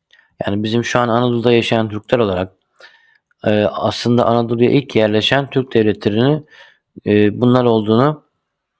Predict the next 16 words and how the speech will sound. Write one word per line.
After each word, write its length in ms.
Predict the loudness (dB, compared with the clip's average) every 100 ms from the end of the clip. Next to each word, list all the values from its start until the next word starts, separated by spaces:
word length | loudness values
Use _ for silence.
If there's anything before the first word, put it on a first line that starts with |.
| _ _
söyleyebiliriz. 760 | -4 0 2 2 2 -2 -6 -12 _ _ _ _ _ _ _ _ -4
Bunların 540 | 2 4 4 2 -2 _ _
Anadolu'ya 540 | 0 0 2 4 4 4
ne 120 | 2
gibi 220 | 0 0
katkıları 540 | 0 -2 -2 0 2 4
olduğunu, 640 | 2 2 2 2 0 -4 _ -4
e, 60 | 2 4 4 4 0 -2
soracak 460 | 0 0 2 0
olursanız, 580 | 2 0 0 -2 -2 -6 _ _ _ _ _ _ _ _ _ _ _ 0
bunlar 300 | 2 2 2
yaptıkları 600 | 0 0 -4 0 0 0
bir 80 |
takım 280 | -2 -2 0
eserlerle 680 | 0 2 2 2 2 2 0
Anadolu'yu 720 | 2 0 2 2 4 4 2